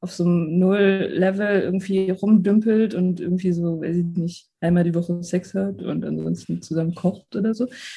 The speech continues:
was mich, äh, mega abgeschreckt hat, <laughs> was so, so meine Albtraumfantasie war. Und dann, als, ähm, als ich so krass verliebt war, also auch intensiver verliebt war als trinkend,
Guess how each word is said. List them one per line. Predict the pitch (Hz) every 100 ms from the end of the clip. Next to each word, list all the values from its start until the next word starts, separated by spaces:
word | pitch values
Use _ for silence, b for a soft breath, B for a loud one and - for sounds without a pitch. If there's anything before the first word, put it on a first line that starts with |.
| B B
was | 175 -
mich, | 180 -
äh, | 170 170
mega | 175 180 -
abgeschreckt | - 247 - 254 -
hat, | 285
<laughs> | 233 208 339 -
was | 247 -
so, | 262 -
so | 196
meine | 202 185
Albtraumfantasie | - 247 - 233 240 233 240 240 254
war. | 277 285 B B B B
Und | 196
dann, | 208 208
als, | - 214 -
ähm, | - 196 196 196 214 B B -
als | 196 220
ich | 214
so | 214 202
krass | 190 226 240
verliebt | - 196 208 - - 190
war, | 196 220
also | 190 196
auch | 196 -
intensiver | 214 208 185 277 196
verliebt | 175 170 180 190 -
war | -
als | - 175 -
trinkend, | - 233 247 160 185 247